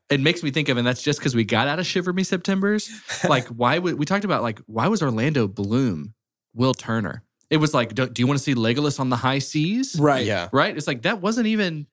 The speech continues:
Speaker 1: you didn't have to do that.
Speaker 2: Yeah.
Speaker 1: And it, it, it feels like them calling it a Joker movie is a money grab more,
Speaker 3: That, that,
Speaker 1: more than anything.
Speaker 3: that's what I'm saying. It feels like D C saw a script that they, like, bought it and said, "Yeah, the Joker can do this."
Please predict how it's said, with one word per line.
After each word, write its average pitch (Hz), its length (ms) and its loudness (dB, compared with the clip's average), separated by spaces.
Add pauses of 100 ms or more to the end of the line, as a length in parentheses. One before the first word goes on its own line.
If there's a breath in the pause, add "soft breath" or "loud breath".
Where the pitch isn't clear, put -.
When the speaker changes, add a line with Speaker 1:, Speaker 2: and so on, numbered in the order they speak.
(760)
Speaker 1:
you 202 100 2
didn't 202 160 2
have 208 260 0
to 156 120 -2
do 156 240 2
that. - 260 -4
Speaker 2:
Yeah. 92 320 0 (320)
Speaker 1:
And 147 120 2
it, 143 140 -2
it, 151 140 0 (100)
it 143 180 0
feels 196 380 0
like 117 320 -2 (180)
them 139 360 0
calling 147 340 0
it 123 140 -4
a 113 100 0
Joker 117 400 0
movie 110 520 0 (240)
is 143 160 0
a 139 80 2
money 107 400 2
grab - 300 -10 (140)
more, 220 180 2
Speaker 3:
That, 160 120 -8
that, 151 60 4
Speaker 1:
more 180 120 4
than 147 160 0
anything. 233 160 2
Speaker 3:
that's 226 140 0
what 254 100 2
I'm 160 100 -2
saying. 180 360 0
It 160 100 0
feels 196 260 0
like 143 240 -2
D 160 160 -2
C 170 240 0
saw 156 240 2
a 143 40 0
script - 360 -2
that 147 120 2
they, 143 120 4
like, 135 300 0
bought 135 240 0
it 135 120 0
and 127 100 -8
said, 131 180 0
"Yeah, 147 120 4
the 139 80 0
Joker 131 340 2
can 120 140 -4
do 104 140 -2
this." 101 300 -4